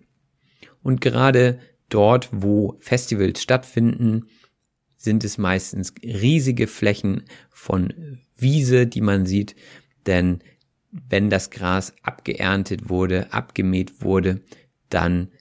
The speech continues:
kann man da sehr gut drauf campen. Und bei der Ernte oder beim Mähen des Grases,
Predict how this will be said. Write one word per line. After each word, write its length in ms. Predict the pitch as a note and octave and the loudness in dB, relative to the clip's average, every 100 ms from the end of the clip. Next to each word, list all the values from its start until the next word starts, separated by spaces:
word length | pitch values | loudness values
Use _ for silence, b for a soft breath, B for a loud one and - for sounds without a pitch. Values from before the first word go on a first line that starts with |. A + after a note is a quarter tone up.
| _ | _
kann 180 | - F2+ | -10 -4
man 180 | F2 F2+ | -2 -2
da 280 | F#2+ F#2 - | -2 -4 -4
sehr 280 | F#2 G2 F2+ | -2 0 0
gut 180 | F#2+ - | -2 -10
drauf 340 | - F#2+ - | -8 -8 -8
campen. 520 | - A2 G#2+ F#2 - - _ _ _ _ _ _ _ b b b b b b - | -6 -4 -4 -6 -12 -16 _ _ _ _ _ _ _ b b b b b b -2
Und 240 | E3 E3+ | 0 2
bei 140 | C3 A#2+ | 2 2
der 180 | - | 0
Ernte 680 | G2+ G2 C#3 D#3+ F#3 G#3 B3+ C4+ _ _ - | -2 -2 -2 -2 0 0 0 -4 _ _ -8
oder 240 | F2+ E2+ | -4 -4
beim 340 | - E2 F2 - - | -2 -4 -4 -6 -6
Mähen 640 | F2+ F2+ A2+ C3+ B2+ B2+ | -2 0 2 2 2 0
des 240 | F#2+ - - | -2 -6 -10
Grases, 920 | A#2 G2+ A#2+ C3 C3 C3+ - - | -4 0 2 2 2 -2 -2 -10